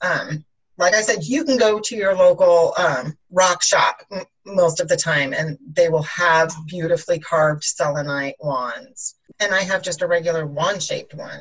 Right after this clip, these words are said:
It's a, it's lovely. Um, you can pick up amethysts.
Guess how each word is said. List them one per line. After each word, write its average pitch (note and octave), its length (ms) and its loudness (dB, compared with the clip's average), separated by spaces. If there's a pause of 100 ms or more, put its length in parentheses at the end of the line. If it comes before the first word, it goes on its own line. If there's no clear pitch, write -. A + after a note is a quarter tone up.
It's D#3 140 -10
a, D#3 200 -10 (360)
it's D#3 160 -20
lovely. C#4 360 -2 (340)
Um, D#3 220 -4 (300)
you A#3+ 140 -8
can A#3 180 -4
pick G3+ 160 -6
up F#3+ 180 2
amethysts. D#3+ 1000 -4